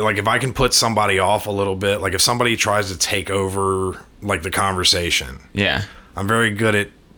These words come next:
Speaker 1: parrying that just enough to be like, "All right, look, we're, we're on the same level here."
Speaker 2: Okay.
Speaker 1: You know what I mean? Like, Rand has the giant personality.
Speaker 2: Mm-hmm. Too
Speaker 1: And I
Speaker 2: big.
Speaker 1: l-, I
Speaker 2: Way too
Speaker 1: love,
Speaker 2: big.
Speaker 1: I love Rand's
Speaker 2: I hate him.
Speaker 1: personality. I love it
Speaker 2: No,
Speaker 1: so
Speaker 2: fuck that
Speaker 1: much.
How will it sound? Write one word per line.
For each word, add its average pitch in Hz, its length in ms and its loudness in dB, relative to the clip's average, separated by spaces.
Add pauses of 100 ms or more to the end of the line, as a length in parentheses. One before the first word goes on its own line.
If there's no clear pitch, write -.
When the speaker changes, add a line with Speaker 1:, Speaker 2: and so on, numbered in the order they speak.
Speaker 1:
parrying 98 580 2
that 92 220 0
just 92 320 0
enough 95 280 -2
to - 80 -8
be 90 100 -2
like, 90 160 0
"All 143 100 2
right, 147 300 0
look, 113 240 -2
we're, 110 180 -2
we're 104 300 -4
on 110 80 0
the 95 60 -2
same 98 260 0
level 80 240 -2
here." - 320 -14 (260)
Speaker 2:
Okay. 92 360 0
Speaker 1:
You 87 60 -2
know - 0 - (500)
what 107 80 -2
I 104 40 2
mean? 107 120 2
Like, 107 180 0
Rand 117 320 0
has 101 180 -2
the 92 60 -2
giant 85 440 -4
personality. 73 680 -8 (160)
Speaker 2:
Mm-hmm. 98 180 0 (240)
Too 104 120 0
Speaker 1:
And - 20 2
I - 60 2
Speaker 2:
big. 80 160 0
Speaker 1:
l-, - 100 -10 (100)
I 92 120 0
Speaker 2:
Way 101 100 4
too 101 60 2
Speaker 1:
love, 101 140 2
Speaker 2:
big. - 220 -2
Speaker 1:
I 95 40 0
love 104 360 0
Rand's 80 220 -2
Speaker 2:
I 92 60 0
hate 92 140 0
him. 78 100 2
Speaker 1:
personality. 64 200 -2
I 92 100 0
love 98 520 0
it 113 60 4
Speaker 2:
No, 73 180 0
Speaker 1:
so - 180 2
Speaker 2:
fuck 98 80 2
that - 0 -
Speaker 1:
much. 85 260 0